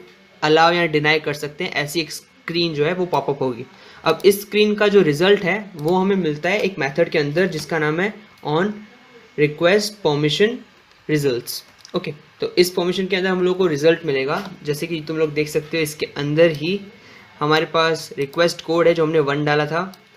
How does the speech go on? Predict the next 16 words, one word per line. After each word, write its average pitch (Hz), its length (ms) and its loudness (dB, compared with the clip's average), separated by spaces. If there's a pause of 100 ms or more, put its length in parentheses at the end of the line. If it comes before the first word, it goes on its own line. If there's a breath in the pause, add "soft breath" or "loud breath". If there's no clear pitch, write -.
(140)
and 151 160 -2 (100)
permissions 165 380 0
कौन 160 200 -2
सी 160 80 -6
कौन 170 140 0
सी 170 80 -4
मांगी 156 340 0
थी 180 80 2
वो, 143 260 2 (540 loud breath)
and 190 340 4
grant 170 360 0
request 190 360 -4
हुई 196 260 0
है 214 120 4
या 208 140 4
नहीं 185 260 -2